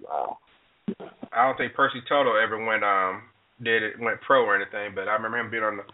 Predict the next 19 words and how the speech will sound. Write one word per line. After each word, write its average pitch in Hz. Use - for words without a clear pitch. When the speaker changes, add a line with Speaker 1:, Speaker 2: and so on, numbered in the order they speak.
Speaker 2:
cover 120
of 117
Sports 131
Illustrated 110
one 113
time 113
wearing 113
that 110
number 113
two -
Speaker 1:
But 143
Speaker 2:
jersey. 117
Speaker 1:
you 147
said 175
he 190
was, 165
he 202
was 156
number 165